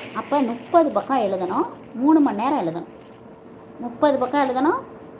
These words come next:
மூணு மணி நேரம் எழுதணும். ரீடிங் டைம் வேற உங்களுக்கு கா-, ஒரு பத்து நிமிஷம் கொடுப்பாங்க. ஆ, அதுக்கப்புறம் அந்த ஆன்சர் ஷீட் வாங்குறதுக்கு ஒரு அஞ்சு நிமிஷம் கொடுப்பாங்க.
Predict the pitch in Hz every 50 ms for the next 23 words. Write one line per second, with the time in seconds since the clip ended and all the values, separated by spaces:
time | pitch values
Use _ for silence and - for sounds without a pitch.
0 | - - - 226 240 269 302 311 294 277 247 240 247 262 269 262 226 202 190 196
1 | 214 269 330 427 427 - - 262 311 370 381 359 349 320 277 277 247 233 220 208
2 | 202 202 202 254 320 302 262 214 202 - - - - 233 226 214 202 196 190 185
3 | 180 185 185 - - 208 214 208 208 196 202 - 233 220 202 208 - 226 214 208
4 | 190 - 190 175 170 160 190 214 262 349 359 - - - - - - - - -
5 | - - - - 208 208 202 196 196 202 226 240 262 262 247 233 240 269 294 330
6 | 302 262 226 208 202 196 196 196 196 185 185 180 185 185 196 226 269 269 - 302
7 | 269 - - 233 226 208 202 185 196 226 240 233 196 - - 262 285 262 190 175
8 | 185 196 190 185 175 - 233 202 175 160 156 - 151 151 151